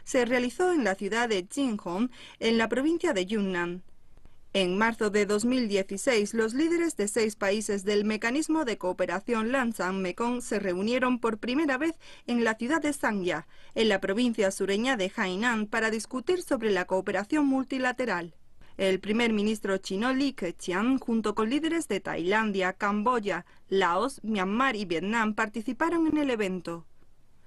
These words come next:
Para los seis miembros, el mecanismo de cooperación Lanchang-Mekong promoverá no solo el desarrollo regional, sino también las relaciones entre China y la asean, así como la implementación de la franja y la ruta.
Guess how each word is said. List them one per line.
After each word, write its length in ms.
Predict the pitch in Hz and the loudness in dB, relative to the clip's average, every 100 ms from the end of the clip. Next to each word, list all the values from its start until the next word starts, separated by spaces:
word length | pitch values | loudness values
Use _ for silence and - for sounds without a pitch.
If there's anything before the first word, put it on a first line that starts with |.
| - - | -20 -2
Para 240 | 208 185 | 2 4
los 140 | 180 180 | 4 2
seis 280 | 226 202 208 | 2 2 0
miembros, 480 | 220 233 196 202 | 2 2 0 0
el 80 | 214 | 2
mecanismo 580 | 214 214 220 294 320 330 | 0 2 0 0 0 0
de 140 | 247 | 0
cooperación 760 | - 170 190 180 196 254 220 226 | -2 -4 -2 -2 -2 -2 0 0
Lanchang-Mekong 920 | 226 202 202 180 202 175 220 220 196 | 0 -2 -4 -2 -2 -2 -2 -2 -2
promoverá 520 | 214 220 226 233 311 | -2 0 0 2 2
no 120 | 339 320 | 0 0
solo 260 | 339 339 | 0 0
el 120 | 302 | 0
desarrollo 560 | 208 202 196 226 240 190 | -2 -2 -2 -2 -2 -2
regional, 600 | 190 196 240 285 247 208 - - - - | -2 -4 0 2 0 -2 -10 -20 -20 -4
sino 280 | 269 247 | 0 2
también 360 | 247 269 339 359 | 2 2 4 4
las 120 | 320 | 2
relaciones 600 | 233 190 202 285 294 285 | 2 0 0 0 0 0
entre 320 | 202 185 180 180 | -4 -4 -4 -4
China 400 | - 302 311 - | 0 2 2 0
y 80 | 285 | -2
la 80 | 277 | -2
asean, 500 | - 277 196 170 175 - - - | -2 -2 -2 -4 -8 -16 -18 -6
así 300 | 185 - 208 | -4 -2 0
como 220 | 247 226 | 2 2
la 140 | 190 180 | 2 0
implementación 800 | 185 190 185 185 208 320 330 269 | 2 2 2 -2 -2 2 2 2
de 120 | 175 | 2
la 160 | 160 | -2
franja 420 | - 269 320 349 330 | 0 -2 -2 0 2
y 60 | |
la 120 | 311 | 2
ruta. 460 | 285 208 175 165 | 0 -4 -6 -8